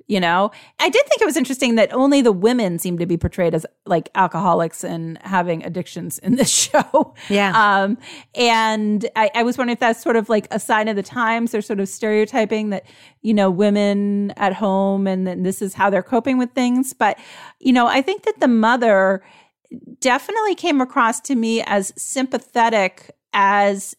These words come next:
Speaker 1: she went on because she became invested in Beth's chess career. But she clearly still struggled with her own reliance on, you know, you see her on the plane and she's like tapping, "Get me another one."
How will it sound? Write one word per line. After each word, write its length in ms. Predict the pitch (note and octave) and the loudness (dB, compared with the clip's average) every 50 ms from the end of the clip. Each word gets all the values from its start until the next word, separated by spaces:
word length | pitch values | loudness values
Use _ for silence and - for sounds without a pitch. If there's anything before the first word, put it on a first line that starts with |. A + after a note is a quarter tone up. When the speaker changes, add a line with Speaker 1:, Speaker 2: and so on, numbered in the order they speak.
| _ _ | _ _
Speaker 1:
she 340 | - - - - - A#3+ A3 | -20 -20 -16 -8 -6 -4 -2
went 320 | G3 G3+ G#3 G#3 G3 - - | 0 0 0 0 -2 -4 -2
on 420 | - C#4 E4 G4 F4+ E4+ C4+ A#3+ | 0 2 4 4 4 4 2 0
because 240 | A#3+ A#3 - B3 A3+ | -2 -2 -4 -4 -6
she 180 | - - C4 B3 | -6 -6 -6 -6
became 380 | A3+ A#3+ - - C4+ B3+ B3 | -6 -6 -6 -6 -6 -4 -4
invested 760 | A#3 G#3+ F#3 - - G3 C#4+ E4+ - - - - G3+ G3+ F3 | -4 -4 -4 -2 -2 -2 -2 -2 -4 -8 -4 -4 -2 -2 0
in 140 | F#3 G3 F#3+ | -2 -2 0
Beth's 500 | F#3 G#3 G3+ G3 G3+ - - - - - _ - - - | 2 2 2 2 2 0 -4 -16 -16 -20 _ -20 -18 -8
chess 300 | - G#3+ G#3 A#3 - - | -2 -2 -2 0 -2 -4
career. 640 | _ - B3+ G3+ F#3+ B3+ F#4+ D#4+ A3+ - - - - - - - - - - | _ -2 0 2 2 4 2 2 2 0 -2 -6 -10 -14 -20 -20 -16 -8 -4
But 160 | A#3 A3 - | -4 -4 -4
she 220 | - - - B3 - | -4 -8 -8 -8 -8
clearly 400 | - - B3 A#3 A#3 A3+ A3+ A3 | -2 0 2 4 4 4 2 0
still 320 | - - - A#3+ A3 G#3+ | -2 -4 -2 0 0 0
struggled 540 | A3+ - - A#3+ A3 G#3+ G3+ G#3+ G#3+ G3 F#3 | 0 -2 -2 0 0 2 2 0 0 0 0
with 420 | F3+ G3+ G3+ G3 G3 F#3+ - - - | -2 2 2 2 2 0 -2 -14 -16
her 260 | - - G#3 G3 F#3+ - | -6 -4 -2 -2 -2 -2
own 840 | - G#3+ G#3 G#3 G#3 G#3+ G#3 G3+ F#3+ F#3+ F#3 F#3 F#3 F#3 F#3+ F#3+ - _ _ - | 0 0 0 2 0 0 -2 -2 -4 -4 -6 -6 -6 -8 -10 -12 -16 _ _ -14
reliance 840 | - F#3+ F#3+ F#3 F3 F#3 F#3 F#3 F#3 F#3+ F#3 F#3 F3+ F3+ - - - - - | -8 -4 -2 0 2 2 2 2 0 0 -2 -4 -4 -8 -10 -12 -14 -8 -4
on, 460 | F#3+ F#3 F3+ F3 E3+ F3 F3 F#3 F#3 - - - - _ - | -2 0 0 0 0 -2 -4 -4 -8 -10 -14 -20 -18 _ -4
you 80 | G#3+ | -2
know, 80 | G#3 F#3+ | 0 2
you 100 | F#3 F#3+ | 0 0
see 140 | - - G#3+ | 0 2 2
her 80 | G#3 | 2
on 100 | F#3+ F#3+ | 2 2
the 80 | G3 F#3+ | 0 -4
plane 320 | - - F#3+ G3 G3 G3 | -2 0 2 2 2 2
and 140 | F#3+ F#3 F3 | 0 -2 -4
she's 240 | - - G3 F3 G3 | -4 -6 -4 0 0
like 140 | F3+ E3 - | -2 -2 -2
tapping, 520 | - - G#3 F#3 G3+ - G#3 F#3 F3+ F#3 | -2 0 0 0 0 2 0 0 0 0
"Get 220 | - F#3+ F3+ - - | 0 0 -2 -2 -4
me 100 | A3 A#3+ | -6 -2
another 280 | B3+ D4+ D#4 D4 C4+ | 0 2 2 2 2
one." 320 | B3+ A#3+ A3+ A3 A3 A#3 | 2 2 2 2 2 0